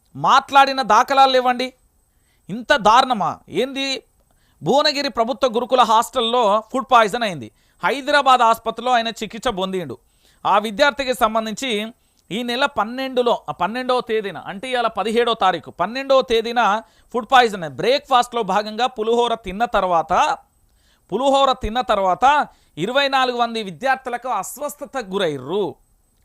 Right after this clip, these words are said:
ఇరవై నాలుగు మంది విద్యార్థులకు అస్వస్థ, పరిస్థితి విషమంగా ఉన్న వారిని హైదరాబాద్కు తరలించిలు, మిగతా వారిని భువనగిరి ఏరియా ఆసుపత్రికి తరలించిలు.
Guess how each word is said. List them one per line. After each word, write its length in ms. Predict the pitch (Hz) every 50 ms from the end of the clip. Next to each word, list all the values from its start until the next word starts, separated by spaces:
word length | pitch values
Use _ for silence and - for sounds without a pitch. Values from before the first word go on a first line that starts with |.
| _ -
ఇరవై 300 | 143 185 226 247 254 254
నాలుగు 240 | 240 233 226 226 220
మంది 200 | 214 214 226 240
విద్యార్థులకు 560 | 214 214 180 170 247 247 240 - 233 233 -
అస్వస్థ, 320 | 196 185 - 226 233 202 - -
పరిస్థితి 440 | 185 185 202 220 - 262 240 202 254
విషమంగా 480 | 214 202 - 247 226 233 233 226 226 220
ఉన్న 160 | 220 214 214
వారిని 440 | 202 202 208 220 226 247 285 269 - _ _ _ _ _ _ _ -
హైదరాబాద్కు 520 | 165 180 220 262 269 254 254 254 247 -
తరలించిలు, 540 | - 220 202 190 190 175 156 - 165 180 247
మిగతా 340 | 262 240 220 247 208 254 247
వారిని 280 | 240 240 233 233 254
భువనగిరి 580 | 226 156 190 226 254 254 254 226 254 247 240 220
ఏరియా 240 | 226 220 220 220 196
ఆసుపత్రికి 540 | 190 202 220 - - 240 - - 233 208
తరలించిలు. 760 | 220 175 202 190 190 185 175 156 - 160 156 170 226 269 285